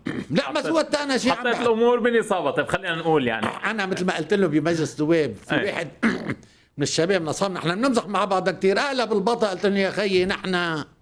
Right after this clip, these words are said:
Speaker 1: منا أبطال." قلت له: شكسبير بمسرحياته خاصة فيها كتير دراما، مثل ماكبيث، مثل جوليوس سيزر، مثل روميو وجولييت. إيه، أكثر ما بيعبي الجو بنص المسرحية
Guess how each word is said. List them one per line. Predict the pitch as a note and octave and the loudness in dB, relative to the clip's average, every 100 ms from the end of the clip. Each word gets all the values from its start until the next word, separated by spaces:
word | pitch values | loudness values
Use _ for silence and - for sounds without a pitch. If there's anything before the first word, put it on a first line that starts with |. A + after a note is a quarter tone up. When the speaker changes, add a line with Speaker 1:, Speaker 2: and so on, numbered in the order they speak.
| _ _ _ _ _ _ _ - | _ _ _ _ _ _ _ -4
Speaker 1:
منا | E3 F#3+ C3+ | 0 0 0
أبطال." | A2+ - A2 A2 | -2 -2 -2 -4
قلت | A2+ | -4
له: | C#3+ B2+ | -4 0
شكسبير | B2+ - - D#3+ D3 C3+ A#2 - _ _ _ _ - | 0 -2 0 2 4 2 -2 -14 _ _ _ _ -6
بمسرحياته | C3 C3 C#3 B2+ C3 C#3 C#3+ - A#2+ A2 | -4 -4 -6 -4 -2 0 0 -2 -4 -6
خاصة | - C#3 - A#2+ B2 B2 A#2+ A#2 A2+ - _ _ - | -4 -6 -4 -8 -6 -4 -4 -6 -10 -16 _ _ -20
فيها | - D3 C3+ | -2 0 0
كتير | D3+ D3 | 2 0
دراما، | B2 C#3 C#3+ A#2+ | 2 0 0 -2
مثل | A#2+ B2 | -4 -4
ماكبيث، | B2 A#2 C#3 C3 - - | -4 -4 -4 -4 -6 -10
مثل | A#2+ A#2 B2 A#2 A2+ A2 G#2+ | -10 -6 -4 -4 -4 -6 -4
جوليوس | C3+ C3 A#2+ | -2 -2 -4
سيزر، | - D3 B2 B2+ A#2+ A2+ | -2 -2 0 -2 -4 -6
مثل | B2 B2+ | -8 -6
روميو | C3+ C3+ | -6 -6
وجولييت. | A#2+ B2 C3 A#2 A2 _ _ _ _ _ _ _ _ C#3 | -8 -8 -6 -8 -10 _ _ _ _ _ _ _ _ -2
إيه، | D3+ C3 | 0 0
أكثر | B2 - E3+ | -4 -2 0
ما | D3 | 0
بيعبي | C3 A#2 D3+ C#3+ D3 | 0 0 -2 -4 -4
الجو | C3+ C#3 C3+ B2 | -2 0 0 -2
بنص | C#3 F#3 - | -4 -4 -4
المسرحية | D#3+ D3+ C#3+ D3 - D3 D3 D3 D3 | -2 -2 -2 -4 -4 -2 0 0 -4